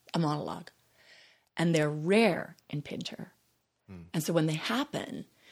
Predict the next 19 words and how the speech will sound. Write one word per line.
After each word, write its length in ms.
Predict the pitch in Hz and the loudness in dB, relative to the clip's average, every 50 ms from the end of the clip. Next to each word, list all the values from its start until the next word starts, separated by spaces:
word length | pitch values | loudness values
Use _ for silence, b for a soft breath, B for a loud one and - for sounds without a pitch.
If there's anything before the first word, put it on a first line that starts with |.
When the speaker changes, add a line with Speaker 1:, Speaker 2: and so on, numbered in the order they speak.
| b b _ - | b b _ 2
Speaker 1:
it's, 440 | 240 208 175 - - - - - - | 4 4 4 0 -6 -16 -16 -2 0
it, 160 | - 208 - - | 0 0 2 2
it, 200 | - 214 - - | 0 0 0 0
it 100 | 220 160 | 0 4
literally 340 | 214 202 208 208 - 180 160 | 6 6 6 6 4 2 2
feels 440 | 156 - 185 175 160 147 156 151 - | 2 4 4 4 4 4 0 -4 -4
like, 260 | 147 143 - - - - _ _ | -4 -4 -4 -6 -10 -18 _ _
uh, 80 | - - - _ _ - | -14 -14 -14 _ _ -2
to 80 | - | 2
me, 220 | 180 175 220 226 170 | 4 6 6 6 6
it 80 | - | 4
feels 320 | - - 170 156 151 156 - | 2 0 0 0 0 0 -2
like 240 | 160 147 143 147 - | -2 -2 -2 -2 -4
you 60 | 175 165 | -6 -6
suddenly 420 | - - 165 156 165 156 151 - | -4 -4 -4 -4 -4 -4 -6 -4
get 240 | - - 92 - - | -4 -4 -6 -6 -6
this 140 | 165 160 - | -8 -8 -6
jazz 320 | - - 113 107 135 - - | -4 -4 -2 -2 -4 -6 -6
solo. 440 | - - - - - - - - | -8 -8 -6 -6 -6 -8 -8 -12